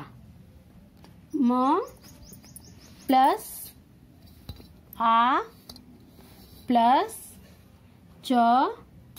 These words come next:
प्लस छोटी ई ची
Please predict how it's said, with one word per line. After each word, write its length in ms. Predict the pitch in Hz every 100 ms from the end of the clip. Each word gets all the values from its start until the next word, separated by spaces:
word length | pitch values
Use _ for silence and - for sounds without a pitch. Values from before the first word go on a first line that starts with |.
| - - - -
प्लस 460 | 233 254 403 440 - - _ _ _ _ - - -
छोटी 380 | - 233 208 269 311 320
ई 40 | 480 - - - - - - -
ची 80 | -